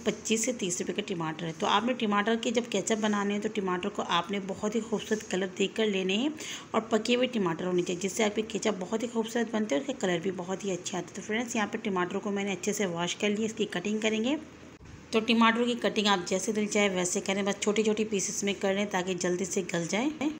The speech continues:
और ये बहुत ज़्यादा juicy वाले टमाटर, ये आप देख सकते हैं इसके अंदर कितना ज़्यादा रस भरा हुआ है। और friends, इतने महंगे टमाटर बाहर से आपको मिलेंगे, तो आप घर पर बना के इसको store भी कर सकते हैं। और अभी रमज़ान है, तो friends ये देखिए मैंने यहाँ पर सारे टमाटरों को इस तरीके से cutting कर लिए हैं।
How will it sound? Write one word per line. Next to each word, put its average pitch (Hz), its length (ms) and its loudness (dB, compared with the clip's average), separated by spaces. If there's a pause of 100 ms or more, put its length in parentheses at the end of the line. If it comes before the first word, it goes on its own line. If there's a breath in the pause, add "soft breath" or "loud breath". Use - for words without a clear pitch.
(120)
और 214 120 4
ये 233 140 10
बहुत 214 280 2
ज़्यादा 202 260 4
juicy 175 380 -2
वाले 180 220 0
टमाटर, 165 460 -4
ये 175 140 -4
आप 175 120 -2
देख 180 220 0
सकते 202 280 -2
हैं 208 60 0
इसके 208 160 -4
अंदर 196 140 -2
कितना - 300 -6
ज़्यादा 175 300 -2
रस 175 300 -2
भरा 170 180 -2
हुआ 170 100 -4
है। 202 80 -2
और 202 80 -2
friends, 196 380 -4
इतने 214 280 -4
महंगे 175 340 -2
टमाटर 180 420 -4
बाहर 175 240 -2
से 175 140 -4
आपको 180 200 -4
मिलेंगे, 175 400 0 (420 loud breath)
तो - 60 0
आप 180 180 0
घर 196 100 0
पर 202 180 0
बना 180 240 2
के 175 120 -6
इसको 196 280 -2
store 185 300 -2
भी 196 120 0
कर 190 180 -4
सकते 190 300 -6
हैं। 208 60 -2
और 202 80 -2
अभी 185 160 -2
रमज़ान 170 500 -2
है, 247 120 -2 (380 loud breath)
तो 208 60 -4
friends 208 360 0
ये 196 100 2
देखिए 180 320 -2
मैंने 180 200 2
यहाँ 180 180 4
पर 175 140 -6
सारे 190 300 -2
टमाटरों 185 380 0
को 190 60 -4
इस 180 140 -8
तरीके 185 220 -4
से 185 140 -4
cutting 185 340 -2
कर 190 160 -4
लिए 180 160 0
हैं। 269 160 -4